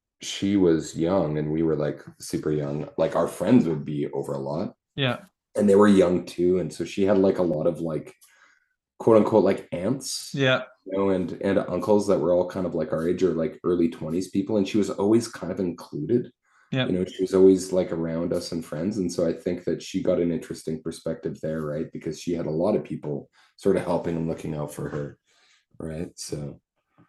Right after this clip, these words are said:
Speaker 2: Yeah, that's amazing. I think that's a really unique experience for a kid to have too. And like I said, I, I mean, I, it goes back to what we were talking about before about sort of seeing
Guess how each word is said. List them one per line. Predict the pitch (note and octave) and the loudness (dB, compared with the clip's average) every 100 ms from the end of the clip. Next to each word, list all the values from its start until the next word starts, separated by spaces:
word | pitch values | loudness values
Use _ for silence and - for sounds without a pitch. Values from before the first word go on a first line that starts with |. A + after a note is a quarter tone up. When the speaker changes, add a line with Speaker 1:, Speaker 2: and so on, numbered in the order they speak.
| _ _ - | _ _ -4
Speaker 2:
Yeah, | A#2+ G#2+ G#2 - - - _ - F3+ | 0 0 -2 -8 -10 -10 _ -20 -2
that's | G3 G3 | 0 2
amazing. | F3 C3 C3+ A2 | 2 4 2 0
I | G#2+ | -4
think | C3+ B2 | -4 -2
that's | A#2 - | -4 -2
a | A#2 | 0
really | A2 A2 | 0 0
unique | G#2+ G#2+ G#2+ | 0 -2 -2
experience | G2+ - A2 G#2 G#2 | -6 -8 -6 -6 -6
for | - G2+ | -6 -4
a | G#2 - - - _ _ | -6 -10 -20 -20 _ _
kid | - A#2+ | -6 -4
to | |
have | G#2 G2 - | -4 -6 -4
too. | A#2 G#2 | -2 -2
And | G2+ G#2+ - | -2 -6 -4
like | F3+ F#3 | -2 -2
I | |
said, | A3 D#3 C#3+ | 0 2 4
I, | A#2+ | 2
I | G#2+ | 2
mean, | C3 C3 | 2 2
I, | B2 | 2
it | A#2+ B2 B2 | 0 -4 -6
goes | - C3 B2+ | -2 -2 0
back | A2+ A#2 | 0 -2
to | - | -4
what | A2+ | -4
we | |
were | A2 | -2
talking | A#2 A2+ A#2+ | -2 -2 -4
about | A2 | -6
before | A2+ - A#2+ G#2+ | -8 -4 -2 0
about | A2 - | 0 -2
sort | A2 | -6
of | A2 | -4
seeing | - A#2 A2+ G#2+ | -2 0 0 -2